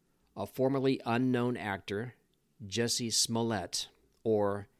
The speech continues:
Messy Smellet, as I like to call him, faked his own assault by two maga hat-wearing thugs. In today's soft on truth environment, anyone who would believe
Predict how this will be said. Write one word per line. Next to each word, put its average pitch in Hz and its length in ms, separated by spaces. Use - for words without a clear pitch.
Messy 131 360
Smellet, - 720
as 107 140
I 113 60
like 101 220
to 95 60
call 95 260
him, 107 180
faked - 420
his 139 180
own 131 160
assault 107 560
by 110 200
two 131 500
maga 127 680
hat-wearing 110 720
thugs. - 720
In - 80
today's 123 400
soft 139 340
on 127 160
truth 123 240
environment, 104 560
anyone 123 720
who 123 120
would 110 200
believe 117 760